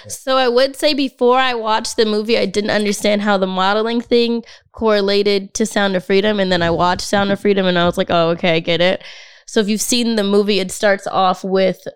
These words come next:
Speaker 2: a dad who was taking his kids to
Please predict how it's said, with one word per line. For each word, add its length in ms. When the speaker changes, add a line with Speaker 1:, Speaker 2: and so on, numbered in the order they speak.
Speaker 2:
a 140
dad 480
who 320
was 260
taking 500
his 280
kids 440
to 480